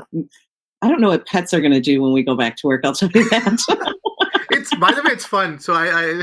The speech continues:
Speaker 2: I <laughs>
Speaker 1: He's really rambunctious today. So, um, <laughs> but, uh, yeah, so I think for, for organizations, you know, and, and our organization in particular,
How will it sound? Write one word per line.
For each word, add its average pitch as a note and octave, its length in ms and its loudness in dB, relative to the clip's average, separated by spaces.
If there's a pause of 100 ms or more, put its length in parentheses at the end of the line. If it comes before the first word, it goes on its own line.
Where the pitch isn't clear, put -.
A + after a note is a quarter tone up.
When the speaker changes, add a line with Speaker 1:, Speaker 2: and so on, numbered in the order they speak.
Speaker 2:
I G3 680 -4
<laughs> - 1080 -16
Speaker 1:
He's G#3+ 240 -4 (320)
really F#3+ 180 4
rambunctious D3+ 680 0
today. B2+ 300 2 (120)
So, D3+ 340 2
um, D3+ 260 -2 (1080)
<laughs> - 460 -12 (1300)
but, D#3 340 -2
uh, D#3+ 200 2
yeah, G3 160 2
so - 140 2
I G3 40 4
think D#4 280 2
for, G3 400 0
for D#3+ 200 2
organizations, D#3 800 2
you D3 100 4
know, C3 160 0
and, - 160 -4 (120)
and C#3+ 280 2 (180)
our D#3+ 180 2
organization C#3 640 2
in B2 60 4
particular, C3 680 2